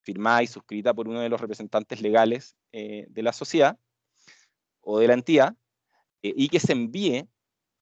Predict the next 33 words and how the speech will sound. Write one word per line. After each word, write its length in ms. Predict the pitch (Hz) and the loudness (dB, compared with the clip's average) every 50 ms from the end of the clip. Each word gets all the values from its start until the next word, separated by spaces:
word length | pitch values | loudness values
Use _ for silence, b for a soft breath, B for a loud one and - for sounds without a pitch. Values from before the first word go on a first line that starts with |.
| _ - | _ -6
ese, 560 | 170 156 - - - 139 131 131 131 135 - _ | -6 -6 -6 -6 -2 0 0 0 0 -2 -8 _
eh, 720 | - 113 110 110 107 107 104 104 104 104 101 104 101 101 - _ | -12 -10 -8 -6 -4 -4 -4 -4 -4 -4 -4 -4 -6 -8 -10 _
esa 260 | - 110 - - 123 | -16 -8 -2 2 4
declaración 460 | 120 117 113 113 104 101 - - 123 110 | 4 6 6 4 4 4 0 -4 -8 -8
jurada 540 | - - 117 107 117 123 131 139 139 - - | -6 -4 2 6 6 8 8 6 4 2 0
a 280 | 113 120 127 135 139 90 | 0 2 4 4 2 2
la 120 | 123 120 | 0 0
casilla 360 | 104 110 - - - 123 127 | 0 -2 -8 -6 -4 -4 -4
que 60 | 120 110 | -4 -4
está 180 | - - 113 | -6 -4 -4
ahí, 160 | 92 82 - _ _ _ _ | -4 -6 -8 _ _ _ _
que 80 | - - | -20 -20
es 60 | - | -14
servicios 440 | - 107 92 92 107 104 - 135 - | -12 -12 -10 -10 -10 -10 -10 -10 -10
culturales 520 | - 110 101 - - 110 117 123 123 127 | -12 -16 -10 -2 2 4 4 4 4 0
arroba 440 | 120 110 104 107 113 120 120 117 - - | -2 -2 -2 0 2 2 2 2 0 -2
S 280 | 113 104 - - 107 | -10 -14 -10 -8 -6
I 320 | 101 104 104 110 107 110 _ _ _ - | -6 -6 -6 -8 -10 -14 _ _ _ -18
punto 300 | 104 104 95 _ - 98 | -16 -16 -16 _ -18 -18
C 200 | - - - 90 | -16 -14 -14 -14
L. 160 | 82 - - _ _ _ _ _ _ _ _ _ _ _ _ _ _ _ _ _ _ _ _ _ _ _ _ _ _ _ _ _ - B B B B B B B B B | -14 -14 -20 _ _ _ _ _ _ _ _ _ _ _ _ _ _ _ _ _ _ _ _ _ _ _ _ _ _ _ _ _ -20 B B B B B B B B B
Lo 120 | - 110 | 0 2
importante 800 | 120 117 - 135 123 - - 202 214 175 - _ - - 135 190 180 _ _ _ | 2 2 2 0 0 4 6 6 6 4 2 _ -10 -12 -12 -12 -14 _ _ _
de 260 | _ 101 104 104 107 - | _ -4 -4 -4 -4 -6
esta 220 | - 120 - - | -8 -10 -8 -8
exigencia 560 | 131 - - 135 - 135 107 95 - - 131 110 | -8 -8 -8 -4 -4 -4 -4 -4 -6 -8 -6 -6
es 120 | 104 - | -6 -8
que 80 | - 127 | -8 -8
esta 160 | - - 143 | -6 -6 -6
exigencia 440 | 131 - 123 - - 113 - - 147 | -8 -8 -6 -4 -4 -4 -2 -4 -6
solo 320 | - - - 175 190 202 | -4 -2 0 2 4 4
es 140 | 214 - - | 4 4 2
aplicable 680 | 208 - 190 185 185 196 190 180 180 190 208 226 302 | 0 0 2 4 6 8 8 8 6 4 -2 -8 -12